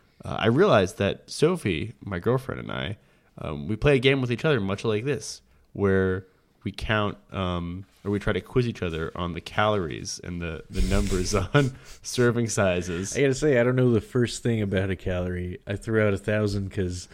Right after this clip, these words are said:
Speaker 2: you know, it was one meal. It was a
Speaker 1: Well,
Speaker 2: large
Speaker 1: okay.
Speaker 2: sandwich. You
Speaker 1: Okay,
Speaker 2: know, I don't
Speaker 1: so
Speaker 2: know.
Speaker 1: what percent of sodium was it of your, your daily intake?
Speaker 2: Why would I know that?
Speaker 1: Well, if you start to get the numbers behind the numbers, then you can
Speaker 2: <laughs>
Speaker 1: count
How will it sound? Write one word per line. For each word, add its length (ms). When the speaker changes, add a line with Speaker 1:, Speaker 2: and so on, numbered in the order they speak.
Speaker 2:
you 100
know, 200
it 120
was 180
one 320
meal. 500
It 200
was 220
a 80
Speaker 1:
Well, 140
Speaker 2:
large 220
Speaker 1:
okay. 140
Speaker 2:
sandwich. 560
You 80
Speaker 1:
Okay, 80
Speaker 2:
know, 100
I 40
don't 80
Speaker 1:
so 120
Speaker 2:
know. 160
Speaker 1:
what 120
percent 220
of 80
sodium 420
was 160
it 80
of 100
your, 260
your 100
daily 240
intake? 320
Speaker 2:
Why 320
would 200
I 120
know 400
that? 540
Speaker 1:
Well, 420
if 240
you 80
start 320
to 80
get 140
the 60
numbers 320
behind 360
the 40
numbers, 500
then 240
you 100
can 200
Speaker 2:
<laughs> 0
Speaker 1:
count 480